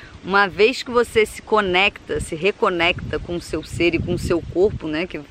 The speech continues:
faz parte do processo, que vai pra além de achar seu corpo bonito, passa por esse processo também de, tipo, começar a não odiar seu corpo, que a gente aprende a odiar nosso corpo, aí tem que aprender a não odiar o corpo e amar o corpo e achar ele ótimo,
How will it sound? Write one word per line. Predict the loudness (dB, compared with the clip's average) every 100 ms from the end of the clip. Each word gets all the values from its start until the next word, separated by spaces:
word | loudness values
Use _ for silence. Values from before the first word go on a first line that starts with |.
| -6
faz | -2 -2
parte | 0 -2 -2
do | -6
processo, | -4 -4 -2 0 0 -2 -6
que | 0
vai | 0
pra | 2 0
além | 0 -2
de | -2
achar | 0 0 0
seu | -4
corpo | -2 -4 -4
bonito, | -8 -4 2 2 2
passa | 2 2 0
por | -2
esse | -2 0
processo | -2 0 0 0
também | 0 0 0
de, | -2
tipo, | -8 -12 -10
começar | -6 -4 -2 2
a | 2
não | 2 0
odiar | 0 2 2
seu | 0 -2
corpo, | -2 -2
que | -2
a |
gente | -6 -6
aprende | -4 -2
a | 0
odiar | 0 2
nosso | 0 0
corpo, | 0 2
aí | 0
tem | -2 -6
que |
aprender | -4 -4 0 2
a | 2
não | 0 0 0 2
odiar | 2 4 2
o |
corpo | 2 2 4 4 2
e | 0
amar | 2 2 2
o | 2
corpo | 2 2 2 2
e | -2
achar | 0 -2
ele | 0
ótimo, | 2 2